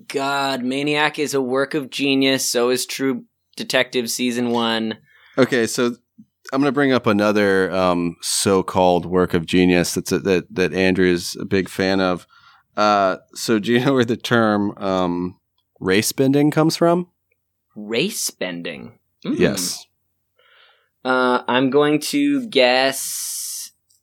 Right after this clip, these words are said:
Speaker 1: probably has to do with whitewashing Asian characters to make them look
Speaker 2: Which
Speaker 1: more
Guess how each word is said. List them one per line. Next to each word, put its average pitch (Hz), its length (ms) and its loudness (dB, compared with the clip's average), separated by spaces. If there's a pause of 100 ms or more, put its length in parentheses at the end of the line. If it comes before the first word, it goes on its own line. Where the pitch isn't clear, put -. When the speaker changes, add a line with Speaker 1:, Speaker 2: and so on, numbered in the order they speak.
(260)
Speaker 1:
probably 127 480 -2
has 127 240 -2
to 127 100 -10
do 120 340 -2
with 117 160 -2
whitewashing 117 1040 -2 (200)
Asian 135 640 2
characters 139 720 -2
to - 80 -8
make 123 320 0
them 120 200 -2
look 110 80 2
Speaker 2:
Which - 460 0
Speaker 1:
more 120 720 0